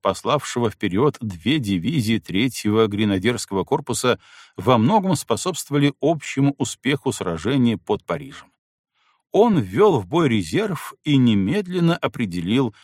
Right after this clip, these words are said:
жребий сражения. После этого Барклай приказал приостановить наступление, ожидая вступления в дело запоздавшей Силезской армии Блюхера и войск кронпринца Вильгельма Вюртембергского.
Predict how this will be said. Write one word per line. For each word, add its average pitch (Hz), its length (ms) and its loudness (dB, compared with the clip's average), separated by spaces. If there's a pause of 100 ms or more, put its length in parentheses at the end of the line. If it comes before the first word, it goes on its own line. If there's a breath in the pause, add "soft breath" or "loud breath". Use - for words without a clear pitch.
(120 soft breath)
жребий 92 480 -2
сражения. - 600 -10 (1200)
После 143 460 4
этого 156 340 4
Барклай 113 580 2
приказал 113 680 0
приостановить 107 840 0
наступление, 131 840 0
ожидая 104 480 0
вступления 117 640 -2
в 80 100 -10
дело 143 400 0
запоздавшей 143 840 -2
Силезской 120 680 -2
армии 127 360 2
Блюхера 113 600 0 (280 loud breath)
и 107 160 2
войск 117 500 -2
кронпринца 123 800 0 (180 soft breath)
Вильгельма 110 680 0
Вюртембергского. 98 960 -4